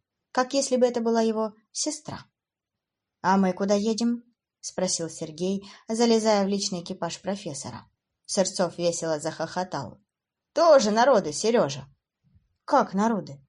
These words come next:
Что-то интересное?» «А как же? Роды непростые. Женщина сама не родит, требуется хирургическое вмешательство. Если ей не помочь, есть большая вероятность, что мать и дети умрут.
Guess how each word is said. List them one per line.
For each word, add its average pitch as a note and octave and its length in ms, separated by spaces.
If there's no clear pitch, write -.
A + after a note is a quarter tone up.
Что-то G#3 360
интересное?» A3 760
«А - 140
как F3+ 280
же? - 120
Роды B3 380
непростые. G3 760
Женщина A3+ 500
сама E3+ 260
не A#3 120
родит, E3 520
требуется C4 440
хирургическое E3+ 760
вмешательство. E3 840
Если G3+ 340
ей G3+ 140
не F#3+ 120
помочь, G3 540
есть F#3+ 300
большая F#3 320
вероятность, F3+ 500
что - 180
мать F3+ 280
и F3+ 100
дети A#3+ 260
умрут. D#3 480